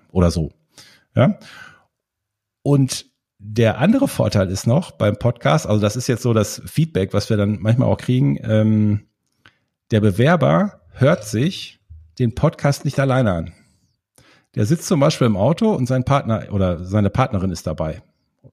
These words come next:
Ne? Seine, seine Freundin, se-, die, die Kinder, was weiß ich, Bekannte. Sagt, "Ach, das, das ist ja mal eine coole Idee. Ach, das hört sich doch sympathisch an." Das heißt, du kommst auf, auf einer ganz anderen Ebene, äh, dazu, dass, dass über dein Unternehmen gesprochen wird. Finde ich zum Beispiel,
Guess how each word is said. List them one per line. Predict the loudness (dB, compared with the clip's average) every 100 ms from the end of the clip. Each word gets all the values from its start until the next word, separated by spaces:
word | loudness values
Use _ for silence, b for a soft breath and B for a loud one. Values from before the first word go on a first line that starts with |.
| _ -4
Ne? | -4 -4 -6
Seine, | -2 -2 -4
seine | -4 -4
Freundin, | 0 2 4 4 4 2 -2
se-, | -8 -8 -10
die, | -14 -8
die | -4
Kinder, | 0 2 4 4
was | 2 0
weiß | 0
ich, | -2 -4 -14 b b b
Bekannte. | 0 2 2 0 -4 B B -8
Sagt, | -6
"Ach, | -6
das, | -6 -6
das | -10 -12 -6
ist | 0
ja |
mal | 2
eine | 0
coole | 0 -2 0
Idee. | -2 -4 -6 _ _ B B
Ach, | -6
das | -2 0
hört | 0
sich | 0
doch | 0
sympathisch | 0 0 -2 -2 -4
an." | -8 -10 -16 B
Das | -4
heißt, | -2 -2
du |
kommst | 0 0 0
auf, | -2 -4
auf | -2
einer | 0
ganz | 0 0
anderen | 0 0 0
Ebene, | 0 2 2 0 0 -2 -6 -12
äh, | -6
dazu, | -6 -4 -2 0 0
dass, | -2 -2
dass | -4 -2
über | 0 0
dein | 2 0
Unternehmen | -2 0 2 2
gesprochen | 0 0 -2 -2
wird. | -6
Finde | -6
ich | -6
zum | -6
Beispiel, | -8